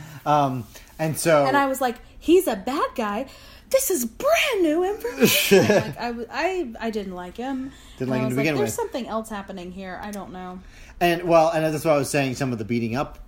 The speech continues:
Speaker 1: as it turns out, he probably knew what hotel room they were in, was all sort of, that's why I said it was kayfabe. But, um,
Speaker 2: I also liked when,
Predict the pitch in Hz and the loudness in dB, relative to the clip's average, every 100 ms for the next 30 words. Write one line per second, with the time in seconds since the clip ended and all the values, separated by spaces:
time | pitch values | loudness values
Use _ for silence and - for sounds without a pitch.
0 | - - 120 107 123 117 110 107 110 117 | -14 -8 -8 -6 -4 -2 -2 -4 -4 -4
1 | 107 104 143 240 170 139 135 123 117 113 | -4 0 2 4 4 2 0 -2 -2 -2
2 | 117 104 104 107 120 110 101 107 98 - | -4 -4 -6 -6 -4 -4 -6 -10 -12 -10
3 | 110 104 104 95 101 95 92 - 139 139 | -10 -8 -8 -8 -10 -12 -10 -6 -6 -6
4 | 101 107 - - - - 131 123 - - | -8 -10 -14 -20 -16 -2 0 0 -4 -20
5 | - 143 139 131 120 117 - 254 294 349 | -2 4 4 4 -2 -4 -4 -4 -4 -4
6 | 330 262 226 226 - 220 208 202 202 | -4 -4 -8 -10 -12 -10 -8 -8 -8